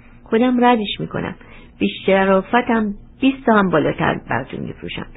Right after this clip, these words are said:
این ملک نیست، این جواهر گنجه.» و بعد ما ماندیم و قباله و کلید منزل شخصی. ولی به شرافت همون دو نفر قسم، آن رطوبت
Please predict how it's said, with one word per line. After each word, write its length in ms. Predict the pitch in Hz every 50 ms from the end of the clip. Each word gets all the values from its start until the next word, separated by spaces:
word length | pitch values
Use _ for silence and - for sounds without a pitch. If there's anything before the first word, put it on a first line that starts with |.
| - - - - - - - - - - -
این 160 | 202 202 202
ملک 580 | 202 196 196 190 202 202 214 214 208 - - -
نیست، 240 | 208 214 208 185 - -
این 220 | - 185 196 190 - - - 170
جواهر 540 | 147 143 - - - - 120 131 160 175 185 160 - - - - -
گنجه.» 400 | 147 170 180 180 170 165 - - - -
و 100 | 151 139 -
بعد 200 | 160 175 196 196 185
ما 240 | 165 165 175 208 226
ماندیم 440 | 233 247 247 226 220 233 220 220
و 120 | 226 233 233 233 - - -
قباله 480 | - 139 - 131 131 - - - 165
و 140 | 180 185 196 196 - - -
کلید 340 | 147 143 147 156 165 165 156
منزل 360 | 143 135 120 - - - 80 - - -
شخصی. 380 | - - - - - - - -
ولی 220 | 277 277 285 294 277
به 160 | - - 220 208 - -
شرافت 520 | - 214 214 208 202 202 202 240 240 240 240 240 233 -
همون 240 | 247 247 240 240 226
دو 140 | 185 180 170
نفر 280 | 170 165 160 180 180
قسم، 440 | 175 - 165 151 - - 185 - - - - - - - - - -
آن 240 | 214 233 240 226 202
رطوبت 480 | 190 185 180 175 - 190 165 170 165